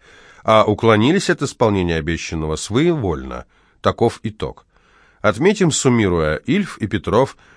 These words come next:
сумели вычеканить идею золотого теленка,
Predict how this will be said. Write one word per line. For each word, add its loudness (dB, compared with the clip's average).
сумели 2
вычеканить -4
идею 0
золотого 0
теленка, -2